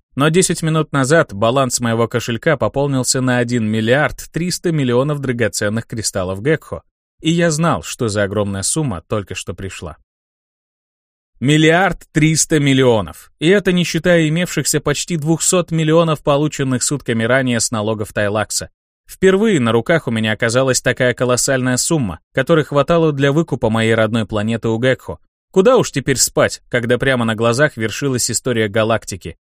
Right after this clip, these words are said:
И нужно было действовать, чтобы человечеству не упустить своего исторического шанса.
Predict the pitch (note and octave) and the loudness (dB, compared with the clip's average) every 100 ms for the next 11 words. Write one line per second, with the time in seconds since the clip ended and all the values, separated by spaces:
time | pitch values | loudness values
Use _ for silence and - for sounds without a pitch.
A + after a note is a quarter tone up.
0 | _ C3 D3+ C3+ C#3 B2+ C3 B2+ D3+ - | _ -4 -2 0 0 2 2 2 0 -2
1 | G#2 F#2 - A2+ A2 A#2+ A#2 D3 - - | -4 -6 -4 -4 -4 -2 -2 -2 -6 -6
2 | A#2+ B2 C3+ B2+ C#3 - E3 - G#2+ G2+ | -4 -2 -2 -2 -4 -4 -4 -2 -2 -2
3 | G#2 - A#2+ A#2 G#2+ G#2 - G#2+ - C3 | -2 -2 -2 -2 -6 -8 -6 -6 -2 -2
4 | G#2+ - | -2 -6